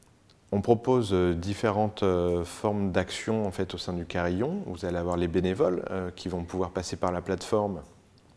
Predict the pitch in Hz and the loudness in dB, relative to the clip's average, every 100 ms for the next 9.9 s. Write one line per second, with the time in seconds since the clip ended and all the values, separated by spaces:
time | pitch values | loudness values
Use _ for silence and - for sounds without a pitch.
0 | - - - - - - - - - 101 | -20 -20 -20 -18 -20 -20 -20 -12 2 4
1 | 90 90 87 87 - 90 85 - 104 - | 6 6 4 0 -2 -2 -2 0 -2 -2
2 | - 85 82 - 87 - 90 87 170 175 | -4 -2 -2 -2 -4 -4 -2 0 0 0
3 | 190 143 160 160 - 113 87 85 85 82 | 2 2 0 -2 -4 -2 0 0 0 -2
4 | 82 87 - 85 80 80 - 82 80 139 | -4 -6 -6 -4 -4 -4 -6 -6 0 0
5 | 220 - - - - - - - - 82 | 0 -6 -18 -18 -18 -18 -20 -12 -6 -4
6 | 82 82 - - - 104 - - 101 92 | -2 -4 -8 -12 -6 -6 -6 -2 -2 2
7 | 92 87 87 120 104 90 95 92 85 85 | 2 0 -2 2 4 4 2 2 0 2
8 | 98 120 107 95 95 95 90 85 - 170 | 4 4 4 2 0 -4 -4 -4 -4 -2
9 | 143 98 104 95 87 87 - - | 0 2 2 0 -2 -8 -14 -16